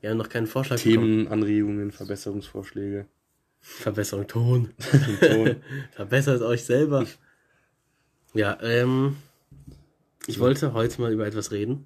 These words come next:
Speaker 2: Mhm.
Speaker 1: Hab mir jetzt ein Thema ausgedacht.
Speaker 2: Okay.
Speaker 1: Squid Game.
Speaker 2: Ah, okay.
Speaker 1: Ah, die
Speaker 2: Ja,
Speaker 1: Serie,
Speaker 2: ja.
Speaker 1: ja. Grad voll im Hype, jeder feiert die.
Speaker 2: Ja.
Speaker 1: Eigentlich,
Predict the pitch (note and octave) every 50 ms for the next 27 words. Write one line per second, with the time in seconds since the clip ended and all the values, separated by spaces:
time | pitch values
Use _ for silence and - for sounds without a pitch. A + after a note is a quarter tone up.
0 | _ - - G2+ F#2 G#2 G#2+ A#2 A#2 - - - A#2 A2 A#2+ A#2+ A2 G#2 - -
1 | - - - G#2+ G#2 - A2+ G#2+ G#2 G2+ G#2+ - - C#3 C3+ C#3+ C#3+ - - -
2 | G#2 G#2+ A2 C3 C#3+ C#3+ - - - - _ _ _ _ _ - - - - B2+
3 | B2+ A#2+ B2 - G2 F#2 F#2 F2 - _ _ _ _ _ _ _ _ _ _ F#2
4 | G2 G2 G2 G2 G2 G2 F#2+ F#2+ F#2+ F#2+ A2 A2+ - A#2 A2+ G#2+ G2+ F#2+ F#2 F2+
5 | F2+ E2 E2+ F2 G2+ G#2 A2 A2+ A#2+ A#2+ A#2 A2 G#2+ G#2 G2 F#2+ F#2 F#2+ G#2+ C3+
6 | D#3+ D3+ - - _ _ _ _ - A#2 A2+ A2+ - - - C#3+ D3+ C#3+ B2+ A2+
7 | A2 A#2 D3+ F3+ - C#3 B2+ B2+ A#2+ B2 B2+ B2+ - - A2 G#2+ G2+ F#2 - F#2+
8 | F#2 - _ _ - - G2+ G2 - _ _ _ _ _ _ _ _ _ - F#2+
9 | G2+ G#2 G#2 F#2 G2+ G2 F#2 - -